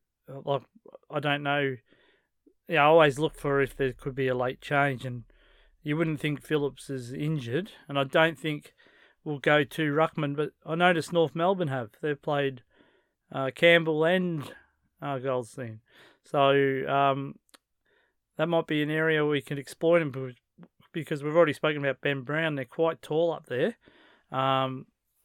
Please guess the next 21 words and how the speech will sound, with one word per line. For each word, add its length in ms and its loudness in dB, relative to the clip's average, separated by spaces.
I 260 -2
know 40 -2
Tom 440 -2
Campbell 300 -6
can 220 -10
play, 360 -2
uh, 160 -2
down 360 0
back, 360 2
um, 380 -10
as 100 -16
a 60 -14
centre 240 -10
half 200 -10
back, 400 -2
but 200 -10
again, 600 0
uh, 180 -6
with 160 -6
Robbie 220 6
Tarrant 480 2